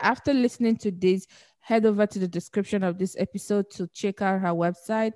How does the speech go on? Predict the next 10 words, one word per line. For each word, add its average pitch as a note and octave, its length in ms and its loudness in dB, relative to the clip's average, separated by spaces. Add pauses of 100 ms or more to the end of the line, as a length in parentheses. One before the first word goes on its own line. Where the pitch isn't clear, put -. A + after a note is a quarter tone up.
(340)
and G3 300 0
please, A3 320 -2
please F#3 400 -2
make F3+ 300 -6
use E3+ 180 -4
of E3 220 -4
it, - 160 -8
okay? G#3 400 -4 (440)
Um, B3+ 380 0
well, C4 400 0